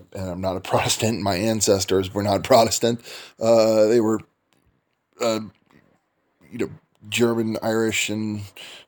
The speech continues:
uh, Croatian Catholics mostly. And, uh, um, I think, uh, we found out recently there's a, a, a German Jew in there who became, uh,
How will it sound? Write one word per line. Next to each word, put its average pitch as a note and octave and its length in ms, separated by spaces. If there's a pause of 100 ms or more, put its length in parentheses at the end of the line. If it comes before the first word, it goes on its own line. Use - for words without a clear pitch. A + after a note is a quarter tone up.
(120)
uh, G#2+ 360
Croatian A2 840
Catholics A2+ 840
mostly. A2 720
And, G#2 340
uh, G2 460 (640)
um, G2+ 500 (200)
I G2+ 60
think, G#2 380
uh, G2+ 180
we G2 160
found G#2 340
out G2+ 300
recently G#2 460
there's G2 300
a, G2 100 (120)
a, G2 340
a G#2 40
German G#2+ 380
Jew A2+ 220
in G#2 160
there G#2+ 300
who G#2 320 (440)
became, A2 480
uh, G2+ 240